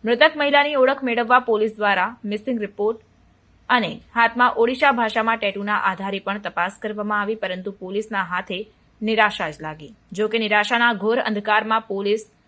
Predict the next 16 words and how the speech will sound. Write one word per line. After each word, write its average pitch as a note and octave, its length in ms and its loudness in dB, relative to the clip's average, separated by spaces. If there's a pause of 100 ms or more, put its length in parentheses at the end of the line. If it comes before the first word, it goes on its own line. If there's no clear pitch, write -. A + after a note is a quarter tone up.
(220)
પાસે A#3 360 4 (280)
ઘટના A#3+ 320 2
સ્થળે B3+ 320 0
મહિલાના G#3+ 480 2
મૃતદેહ G3+ 500 -6
પાસેથી G3 400 -4
મળેલું F#3 360 -8
લોહીના F#3 340 -10
નિશાનવાળું F#3 580 -6
પેન્ટ F3+ 240 -6 (480)
એકમાત્ર B3 500 2
આશા F#3+ 440 2
સમાન E3 340 -14
હતું, D3 180 -16 (140)
જેના G3+ 340 -2
પર A#3+ 160 0